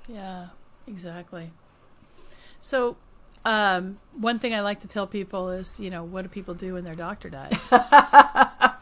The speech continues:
Speaker 2: Right,
Speaker 1: You know,
Speaker 2: right.
Speaker 1: they, they get another doctor.
Speaker 2: Yeah.
Speaker 1: I mean, you know, and so I, and I especially tell that to doctors because, you know, at the end of the day, we, we have to, no one else is gonna care for our time the way we do.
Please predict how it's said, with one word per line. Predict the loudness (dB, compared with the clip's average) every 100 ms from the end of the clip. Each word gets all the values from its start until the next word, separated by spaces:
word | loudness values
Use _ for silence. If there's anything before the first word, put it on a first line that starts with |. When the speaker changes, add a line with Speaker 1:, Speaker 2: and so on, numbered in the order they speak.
| -14 -12 -6
Speaker 2:
Right, | 6 8 10 6 0 -14 -16 -14
Speaker 1:
You | -8
know, |
Speaker 2:
right. | -6 -6 -8
Speaker 1:
they, | -12 -16 -20 -20 -12 -8
they | -2
get | -2
another | 0 -2
doctor. | 0 0 0
Speaker 2:
Yeah. | -2 -4 -6
Speaker 1:
I | -4
mean, | -2 -2 -4 -10 -12
you | -8
know, | -6 -6 -8 -14 -20 -20 -16
and | -8 -6
so | -4 -2 -2 -2
I, | -4 -8 -12 -10 -8
and | -4 -2
I | -4
especially | -4 -4 -4 -6
tell | -4
that | -6 -6
to | -8
doctors | -8 -6 -10 -14
because, | -14 -10 -8 -6 -8 -10 -18 -20 -20 -20 -16
you | -8
know, | -6
at | -6
the | -6
end | -4
of |
the | -2
day, | 0 0 -2
we, | -4 -8
we | -8 -8
have | -4 0 -2 -2
to, | -8 -6 -6 -8 -14 -16 -16 -18 -14
no | -6 -4
one | -2
else | -2 -4 -8
is | -12
gonna | -12 -12
care | -10 -10
for | -8 -10
our | -10
time | -10 -12 -12 -14
the | -12
way | -12
we | -10 -12
do. | -14 -16